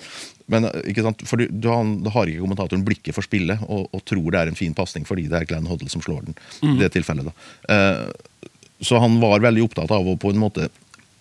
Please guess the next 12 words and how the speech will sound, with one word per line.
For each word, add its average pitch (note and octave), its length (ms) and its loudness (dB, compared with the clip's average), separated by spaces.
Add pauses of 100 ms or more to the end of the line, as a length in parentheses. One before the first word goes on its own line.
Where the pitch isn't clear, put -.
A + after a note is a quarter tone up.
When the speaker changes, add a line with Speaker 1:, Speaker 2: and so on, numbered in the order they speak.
(100)
Speaker 1:
lære A2+ 560 0
folk F#2 320 -4
om E2 320 -2
hva, F2+ 160 0 (640)
eh, E2+ 220 -8 (180)
som F#2+ 160 -2
var E2+ 220 -2
de D#2+ 80 -6
sentrale F2+ 420 -2
spilleprinsippene F#2 960 -4
i F#2 60 -6
fotball. - 340 -4